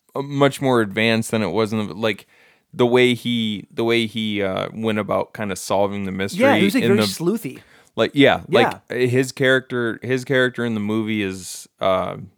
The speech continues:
Speaker 1: is way better in the movie, as far as I'm concerned.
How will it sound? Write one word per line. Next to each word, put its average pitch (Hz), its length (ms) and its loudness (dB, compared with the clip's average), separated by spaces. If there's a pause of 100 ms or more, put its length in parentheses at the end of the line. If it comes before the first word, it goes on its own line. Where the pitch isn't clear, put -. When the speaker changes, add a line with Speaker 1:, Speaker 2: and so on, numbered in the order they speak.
(880)
Speaker 1:
is 123 180 4
way 117 220 2
better 110 280 4
in 98 100 -2
the 95 60 -4
movie, 95 440 -4
as - 160 -8
far 107 160 2
as 95 100 -4
I'm 87 160 -6
concerned. - 540 -12